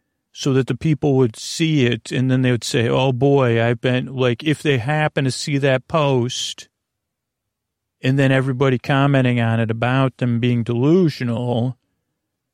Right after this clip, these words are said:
that would just deal with it. We don't, we wouldn't even, I think, yeah, I don't, we, why would we even fly through space? Uh, we could just deal with it, uh,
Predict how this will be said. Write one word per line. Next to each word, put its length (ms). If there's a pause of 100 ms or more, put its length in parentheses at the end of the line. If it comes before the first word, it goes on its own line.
(260)
that 260
would 140
just 220
deal 180
with 160
it. 80
We 80
don't, 260
we 140
wouldn't 240
even, 180
I 240
think, 300
yeah, 180
I 40
don't, 140
we, 120
why 240
would 160
we 100
even 200
fly 360
through 200
space? 680
Uh, 240
we 100
could 180
just 180
deal 200
with 220
it, 220
uh, 420